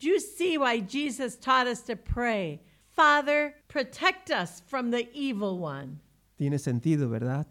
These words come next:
Speaker 2: Estás en esa lucha.
Speaker 1: Doesn't that make sense? You are in that battle.
Speaker 2: Agarra a la revelación
Speaker 1: Hold on to revelation.
Speaker 2: y que el Señor te mantenga santificado.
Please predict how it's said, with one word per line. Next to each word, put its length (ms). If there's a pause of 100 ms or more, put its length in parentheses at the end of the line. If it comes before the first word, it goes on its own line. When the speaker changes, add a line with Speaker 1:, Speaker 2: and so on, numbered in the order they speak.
(160)
Speaker 2:
Estás 480
en 120
esa 240
lucha. 680 (420)
Speaker 1:
Doesn't 320
that 200
make 260
sense? 720
You 340
are 300
in 220
that 240
battle. 480 (420)
Speaker 2:
Agarra 720
a 100
la 160
revelación 960 (360)
Speaker 1:
Hold 420 (140)
on 600
to 140
revelation. 960 (340)
Speaker 2:
y 120
que 260
el 80
Señor 640 (140)
te 100
mantenga 680
santificado. 1200